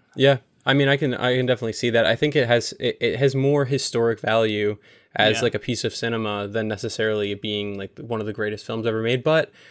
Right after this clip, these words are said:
Speaker 1: you know, your, your mileage may vary because maybe you are a, you know, a student of classic film and that's your favorite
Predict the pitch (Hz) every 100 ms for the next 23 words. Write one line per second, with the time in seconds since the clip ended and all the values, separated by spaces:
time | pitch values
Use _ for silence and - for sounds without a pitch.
0 | - _ 131 127 117 123 135 117 127 127
1 | 127 117 117 117 120 113 123 113 104 143
2 | 160 107 117 117 117 117 113 113 110 110
3 | 110 104 - _ _ _ - 107 98 98
4 | - 104 - 135 131 131 104 - 113 -
5 | 113 - 113 113 101 101 - 95 - 113
6 | 113 -